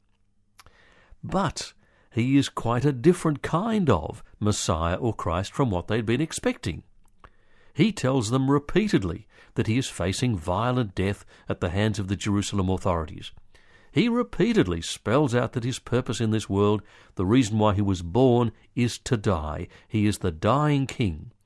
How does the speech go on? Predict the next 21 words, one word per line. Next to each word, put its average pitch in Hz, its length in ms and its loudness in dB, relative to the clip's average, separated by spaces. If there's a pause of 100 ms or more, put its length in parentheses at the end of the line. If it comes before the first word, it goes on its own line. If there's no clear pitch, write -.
(420)
For 92 140 -4
by 85 260 -2
dying 143 720 2 (200)
for 143 320 4
his 98 160 -2
people, 107 420 -2 (120)
he 135 140 2
rescues 107 500 0
them. 78 160 -12 (560)
His 147 220 6
death 120 320 0
pays 110 320 0
the 104 100 0
ransom 101 420 0
that 101 160 -2
sets 107 220 -4
his 110 120 -2
people 104 320 -4
free 101 300 -2
from 120 200 -4
punishment 165 500 -4